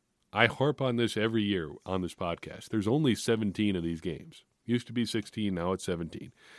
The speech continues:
These games are a limited commodity. And years in which those games, all of them matter,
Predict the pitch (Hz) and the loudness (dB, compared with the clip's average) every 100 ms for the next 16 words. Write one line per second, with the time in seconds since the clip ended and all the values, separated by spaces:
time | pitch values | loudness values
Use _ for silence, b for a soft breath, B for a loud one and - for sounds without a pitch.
0 | B B 113 113 127 139 123 117 117 123 | B B 2 6 6 6 4 6 6 4
1 | 107 - 104 104 87 - b b b b | 2 2 2 2 0 -8 b b b b
2 | b 113 101 104 120 135 117 117 113 113 | b 4 4 4 4 4 4 4 2 2
3 | 110 107 104 107 101 87 - _ _ - | 2 2 4 4 2 -2 -12 _ _ 6
4 | 107 127 117 113 104 95 92 98 123 147 | 8 8 6 4 2 4 4 4 4 0